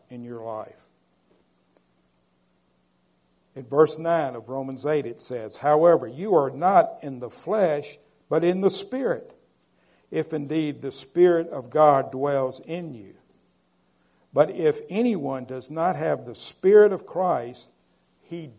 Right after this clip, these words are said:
does not belong to him." So when you believe, you received the Spirit of God. He seals you, uh,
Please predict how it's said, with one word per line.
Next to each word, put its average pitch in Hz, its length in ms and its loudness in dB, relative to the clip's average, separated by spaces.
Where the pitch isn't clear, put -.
does 165 600 -4
not 143 640 -6
belong 143 560 -6
to - 100 -20
him." 110 300 -20
So 151 180 -2
when 135 220 -6
you 196 340 -8
believe, 214 800 -6
you 180 520 -12
received 151 880 -4
the 131 120 -14
Spirit 165 540 -2
of 120 160 -14
God. 131 340 -10
He 165 140 -12
seals 180 680 2
you, 123 440 -12
uh, 123 380 -8